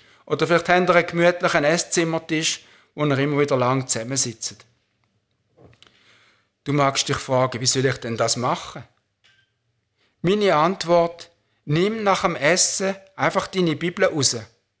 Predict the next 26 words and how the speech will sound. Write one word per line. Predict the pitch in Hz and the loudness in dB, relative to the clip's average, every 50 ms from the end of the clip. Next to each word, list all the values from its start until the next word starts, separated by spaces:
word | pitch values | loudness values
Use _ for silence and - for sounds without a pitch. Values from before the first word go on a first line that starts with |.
| _ _ _ _ _ _ _ _ _ _ _ _ _ _ _ _ _ | _ _ _ _ _ _ _ _ _ _ _ _ _ _ _ _ _
Leg | - 139 165 180 175 | 0 0 0 2 2
sie | - - 202 180 | 0 0 0 0
vor | - 175 170 165 165 | 2 4 4 4 2
dir | 170 165 160 165 151 123 - - | 2 2 2 2 0 0 -6 -4
auf, | 175 185 208 220 202 - - - - - - _ _ _ | -2 0 0 0 0 -2 -10 -14 -16 -20 -20 _ _ _
schlag | - - 143 151 165 185 196 | -16 -2 2 4 4 6 6
sie | 196 202 180 | 4 0 0
bei | 190 180 | 0 -2
den | 165 170 160 | 0 0 0
Evangelien | 165 160 165 160 156 151 147 170 180 185 196 202 196 190 185 - | 0 0 2 0 0 2 2 2 2 4 2 2 4 2 2 2
auf | 175 185 190 196 190 - - - - - _ _ _ _ - _ _ _ _ - | 2 0 0 0 -2 -4 -10 -14 -20 -20 _ _ _ _ -20 _ _ _ _ -4
und | 175 175 160 156 | -2 -2 0 2
lese | 151 160 175 180 - 196 | 4 4 4 6 4 2
einen | 180 - | 0 -2
Abschnitt | - 139 147 156 - - - 180 165 165 165 - - - - _ _ _ _ _ | 0 0 0 0 0 -4 -2 0 0 -2 -2 -4 -14 -20 -20 _ _ _ _ _
vor. | - - - 113 113 120 123 120 104 - _ _ _ _ _ _ _ _ _ _ _ _ _ _ _ _ _ _ _ _ _ _ _ _ _ _ _ - - _ _ _ _ - | -18 -8 -4 -2 0 0 0 -2 -4 -8 _ _ _ _ _ _ _ _ _ _ _ _ _ _ _ _ _ _ _ _ _ _ _ _ _ _ _ -20 -20 _ _ _ _ -6
Und | - 147 135 | -6 -4 0
lad | 151 160 170 196 - - - | 2 2 2 2 0 -2 0
anschliessend | 160 175 196 208 196 185 190 190 196 208 - - 220 208 175 - - - | 2 2 2 2 0 -2 2 2 4 4 4 2 0 -2 -8 -10 -10 -4
deine | 175 170 165 160 | -2 0 0 0
Familie | 160 165 156 160 160 160 160 156 147 | 2 0 0 2 2 0 0 0 -2
ein, | 139 143 151 165 175 190 180 - _ | -2 -2 -2 -2 -2 -4 -6 -10 _
mit | - 151 151 151 - | -6 -6 -6 -4 -2
dir | 160 160 147 - | 0 0 0 2
zu | - - - | 0 -2 -2
beten. | 131 123 127 127 - _ - 117 101 | -2 -6 -6 -6 -10 _ -20 -20 -20